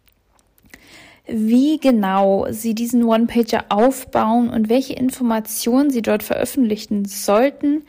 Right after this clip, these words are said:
hängt natürlich immer ganz klar von Ihrem Ziel ab, der Dienstleistung oder natürlich dem Produkt, was Sie anbieten möchten, sowie natürlich auch der Zielgruppe, die Sie ansprechen wollen.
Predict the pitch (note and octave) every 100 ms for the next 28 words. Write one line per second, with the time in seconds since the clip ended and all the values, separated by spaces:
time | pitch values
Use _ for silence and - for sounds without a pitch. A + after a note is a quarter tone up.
0 | - - - - - - C4+ D#4+ C#4+ B3+
1 | - A#3 A3 - A#3+ B3 B3 A3+ A3 A3
2 | - A3 A#3+ - A3 A#3 G#3+ G3+ G3 -
3 | - - - - - G#4+ - - _ _
4 | - - - - - A3 G#3+ A3+ E4+ -
5 | E4 D#4+ - E4 D#4+ E4 - _ _ _
6 | _ A#3 C#4 C#4 A#3+ - A#3 - A3 G#3
7 | G#3+ A3 A3 G#3 - - C4 D4 C#4+ C#4+
8 | D4 D4 - - F4 F#4+ _ _ _ _
9 | _ A3+ A3+ G#3 G3 A3 C#4+ D#4+ C#4 -
10 | C4+ B3+ G#3+ A#3 - G#3 - - C4 D4
11 | C#4 C4 C4 G#3 G#3+ G#3 G#3+ - G3+ -
12 | G#3 G#3+ - - - -